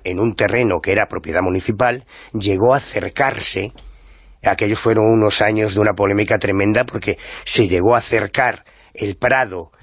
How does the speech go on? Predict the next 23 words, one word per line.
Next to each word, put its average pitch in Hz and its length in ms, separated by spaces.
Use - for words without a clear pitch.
donde 95 340
estaba 107 340
el 101 100
árbol, 98 580
el 92 140
fresno 117 380
en 85 80
el 87 80
que 101 100
se 90 220
aparecía 90 500
la 107 140
Virgen, 117 420
con 104 160
lo 98 120
cual 107 260
los 120 180
devotos 104 400
no 127 160
tenían 110 340
acceso 90 520
al 92 220
árbol. 120 440